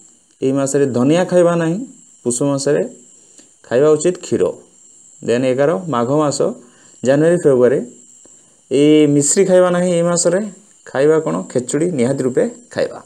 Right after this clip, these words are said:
Then ବାରତମ ମାସ, ଫଗୁଣ ମାସ, that is ଫେବୃଆରୀ, March। ଏହି ମାସରେ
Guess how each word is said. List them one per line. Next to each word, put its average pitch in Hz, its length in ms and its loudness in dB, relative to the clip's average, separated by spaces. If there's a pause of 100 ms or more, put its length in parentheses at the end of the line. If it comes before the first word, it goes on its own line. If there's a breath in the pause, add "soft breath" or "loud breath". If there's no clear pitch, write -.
(720 loud breath)
Then 147 240 2 (640)
ବାରତମ 147 520 0
ମାସ, 143 220 -2
ଫଗୁଣ 139 400 -2
ମାସ, 143 220 -4 (760 loud breath)
that 123 160 -2
is 131 160 -2
ଫେବୃଆରୀ, 139 360 2
March। 139 360 -4 (1080 loud breath)
ଏହି 135 200 0
ମାସରେ 147 380 0